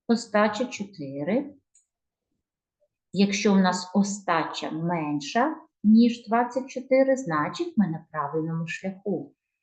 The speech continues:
Зносимо вісім. Сорок вісім поділити на двадцять чотири.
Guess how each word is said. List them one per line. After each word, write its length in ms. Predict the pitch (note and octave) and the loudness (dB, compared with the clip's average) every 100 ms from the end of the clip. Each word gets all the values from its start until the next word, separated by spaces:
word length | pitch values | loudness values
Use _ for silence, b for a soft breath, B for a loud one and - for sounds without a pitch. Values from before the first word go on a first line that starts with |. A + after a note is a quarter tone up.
| _ - | _ -14
Зносимо 960 | D#3+ D3 C#3+ C#3+ B3+ D4+ F4+ - - | -4 -2 -2 0 4 4 4 0 -14
вісім. 720 | D#3+ D3+ C#3+ - D3 D3 E3 _ _ _ _ _ _ _ _ _ _ _ _ _ _ _ _ _ _ _ _ _ _ _ _ _ _ _ _ _ | -12 -8 -8 -8 -8 -10 -10 _ _ _ _ _ _ _ _ _ _ _ _ _ _ _ _ _ _ _ _ _ _ _ _ _ _ _ _ _
Сорок 400 | - C#4 B3+ B3+ | 2 6 6 6
вісім 680 | B3 F#4 - G4 F#4 - - | 6 6 4 -2 -4 -10 -4
поділити 600 | F#3+ F#3 F3 C#4 F4 C#4 | -2 0 2 2 2 2
на 240 | E3+ D#3+ D#3+ | 0 -2 -2
двадцять 440 | E3+ G#3+ - G#3 | -2 -2 -4 -10
чотири. 680 | - - - F#3 F3+ D#3+ A3 | -10 -14 -8 -4 -4 -4 -6